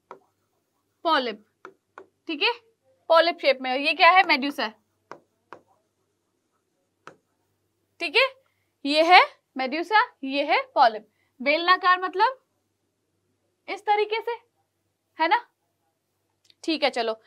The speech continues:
लेकिन अब अगर इसका एग्जांपल को हम लेते हैं, तो इसमें कौन सा एग्जांपल आता है? भाई, यहाँ तो एग्जांपल क्या आएगा आपका?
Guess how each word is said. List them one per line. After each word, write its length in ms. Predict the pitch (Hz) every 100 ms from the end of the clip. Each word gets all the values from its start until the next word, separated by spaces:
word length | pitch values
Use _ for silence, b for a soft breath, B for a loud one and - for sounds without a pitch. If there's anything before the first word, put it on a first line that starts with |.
| b b _
लेकिन 360 | 294 349 - 466
अब 180 | 453 466 -
अगर 200 | 330 440
इसका 240 | 427 440
एग्जांपल 500 | 440 330 311 302 392 359
को 120 | 392
हम 160 | 370 311
लेते 260 | 294 294 311
हैं, 360 | 294 294 403 b b b _
तो 120 | 339 320
इसमें 300 | 349 359 403
कौन 220 | 392 381
सा 120 | 392
एग्जांपल 440 | 349 285 320 302 262
आता 200 | 247 220
है? 160 | 220 202 _ _ _ _ _ _ -
भाई, 160 | 277
यहाँ 560 | 320 277 269 254 302 370
तो 120 | 392
एग्जांपल 500 | 349 302 330 311 349
क्या 160 | 302 339
आएगा 240 | 330 311
आपका? 340 | 320 311 339